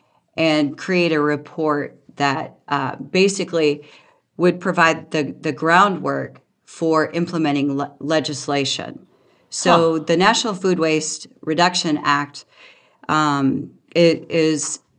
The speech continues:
Speaker 1: a recommendation also by Harvard Food Law and Policy Clinic for the Farm Bill. So we're looking both at the Farm Bill and we're looking at this as a standalone bill.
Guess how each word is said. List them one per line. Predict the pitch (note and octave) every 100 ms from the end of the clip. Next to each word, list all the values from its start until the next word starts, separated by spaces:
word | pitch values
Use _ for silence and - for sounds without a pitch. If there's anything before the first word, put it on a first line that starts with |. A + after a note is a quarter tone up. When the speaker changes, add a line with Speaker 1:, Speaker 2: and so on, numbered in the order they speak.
| _ _ _ _ _ _ _
Speaker 1:
a | D#3 D3
recommendation | D3+ F#3+ G#3 E3+ D#3 E3 E3+ E3 D3 C3+ - _ _
also | D#3+ E3 F#3 D3+
by | D3 C#3+
Harvard | C#3+ E3 D#3+ D3
Food | D#3+ D3+
Law | D3+
and | C#3
Policy | C#3 E3 D#3+ D3+ E3
Clinic | - D3 C#3+ - - _
for | _ E3 D#3
the | D3+
Farm | - D#3 D3+
Bill. | C#3 - - _ - - -
So | - F#3+
we're | F#3 G3+
looking | A#3 A#3 F#3+ F3
both | F3 F3+
at | - -
the | D3+
Farm | D#3+ E3 E3+
Bill | D#3 D#3 -
and | - F#3 F3
we're | D#3+ D#3
looking | D#3 D3+ D3+ D3
at | C#3 D#3 D#3
this | D3+ C#3 -
as | D#3 D3
a | D3
standalone | - C#3+ C3+ C3+ C3 C#3+
bill. | C#3 B2 B2+